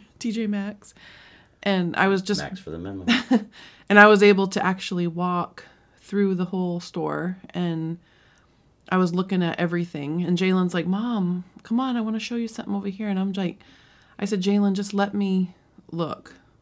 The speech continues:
Speaker 1: because I haven't been able to do this in so many years, to be able to just look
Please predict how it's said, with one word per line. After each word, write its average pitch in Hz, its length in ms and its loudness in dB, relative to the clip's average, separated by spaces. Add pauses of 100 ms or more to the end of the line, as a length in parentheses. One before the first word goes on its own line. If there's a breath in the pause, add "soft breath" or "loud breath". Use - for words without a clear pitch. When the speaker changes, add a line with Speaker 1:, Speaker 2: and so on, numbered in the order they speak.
(280 soft breath)
Speaker 1:
because 180 180 -4
I 180 60 0
haven't 185 500 -2
been 185 80 0
able 175 240 0
to 160 60 -8
do 170 160 -4
this 151 260 -8
in 170 80 -6
so 170 220 -6
many 170 300 0
years, 160 460 -6 (580 loud breath)
to 185 80 -4
be 185 120 2
able 170 200 0
to 165 80 -10
just 175 340 -8
look 180 400 -4